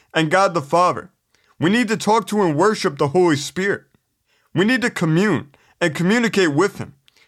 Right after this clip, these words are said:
He is God. He's not some other outside entity. And when He is grieved, we need to know that it's not some outside spiritual force that is grieved.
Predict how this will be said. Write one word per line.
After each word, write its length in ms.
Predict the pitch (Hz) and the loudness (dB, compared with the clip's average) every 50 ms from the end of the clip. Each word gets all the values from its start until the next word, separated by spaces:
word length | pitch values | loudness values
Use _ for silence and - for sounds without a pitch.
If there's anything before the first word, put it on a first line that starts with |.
| _ _ _ | _ _ _
He 220 | - 196 226 262 | -2 0 2 2
is 220 | 262 233 160 127 | 2 2 0 -2
God. 420 | 139 139 160 185 175 123 - - - _ _ _ _ _ _ | 0 0 2 2 2 0 -2 -4 -12 _ _ _ _ _ _
He's 220 | - 170 185 160 208 | -4 -2 -2 0 0
not 180 | 233 254 247 | 0 0 0
some 160 | - 247 233 | -2 -2 0
other 260 | 240 220 208 190 - 175 | 0 0 0 -2 0 0
outside 480 | 185 202 185 - 202 202 175 143 - | 0 0 0 0 0 0 0 0 0
entity. 460 | 170 190 196 190 - 135 - - - _ _ _ _ _ _ _ _ - | -4 -4 -4 -4 -6 -8 -8 -10 -16 _ _ _ _ _ _ _ _ -2
And 120 | 165 185 | 0 0
when 100 | 202 196 | 2 0
He 240 | 165 - 214 233 254 | 0 0 0 0 2
is 180 | 247 226 156 123 | 0 0 -2 -4
grieved, 640 | - 131 139 185 220 190 123 104 - _ _ _ _ _ _ _ _ - | -2 0 0 0 0 -2 -4 -6 -8 _ _ _ _ _ _ _ _ -2
we 140 | 143 190 233 | 0 0 0
need 180 | 233 254 240 | 2 0 2
to 80 | 220 214 | 2 2
know 220 | 190 180 175 175 | 4 4 2 2
that 140 | 160 165 160 | 2 2 0
it's 200 | 165 147 139 - | 0 -2 -4 -2
not 180 | 185 202 208 - | -2 -2 -2 -2
some 180 | - 196 175 - - | -2 -4 -4 -2 0
outside 480 | 170 185 196 180 - 196 185 165 151 139 | 0 0 0 -2 -2 0 0 0 0 -2
spiritual 640 | - - - 190 196 202 180 - 170 160 156 139 | -6 -8 -4 -2 -2 -2 -2 -2 -2 -2 -2 -2
force 420 | - - - 170 196 214 214 - - | -2 -2 0 2 2 2 2 0 0
that 160 | 160 143 135 | 0 0 0
is 100 | 131 123 | 0 -4
grieved. 460 | 117 120 127 127 127 127 135 139 - | -6 -4 -2 -2 -2 -2 -4 -8 -14